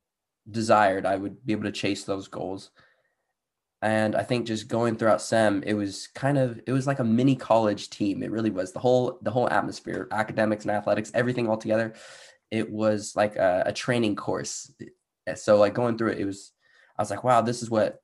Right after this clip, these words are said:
these guys did before me. Like, these guys are wrestling in college now." And it was just getting little glimpses of what I wanted in the future, just all throughout my journey at sem.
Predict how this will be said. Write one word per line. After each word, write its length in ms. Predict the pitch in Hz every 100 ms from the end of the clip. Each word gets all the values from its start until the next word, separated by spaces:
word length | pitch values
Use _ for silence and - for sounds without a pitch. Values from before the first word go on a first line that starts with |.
| _
these 200 | 123 131
guys 280 | 117 98 90
did 360 | 95 87 73
before 300 | 104 - 127
me. 200 | 113 98
Like, 260 | 98 95 85
these 200 | 98 117
guys 200 | 107 98
are 40 | 104
wrestling 320 | 107 - 101
in 120 | 98
college 420 | - 104 104 -
now." 400 | 107 107 107 107
And 220 | 98 90 - _ _ _ _ _ _ _ _ _ _ _ -
it 100 | 135
was 140 | 135
just 360 | 131 - - -
getting 220 | 127 139
little 180 | 131 117
glimpses 580 | 107 113 107 - 87 -
of 160 | 101
what 120 | 104 101
I 60 |
wanted 360 | 98 98 95 95
in 80 | 98
the 60 |
future, 520 | 104 101 101 90 87 _ _ _ -
just 320 | 95 - -
all 160 | - 104
throughout 440 | - 98 92 90
my 380 | 98 92 90 107 _
journey 320 | - 98 95 85
at 80 |
sem. 340 | - - -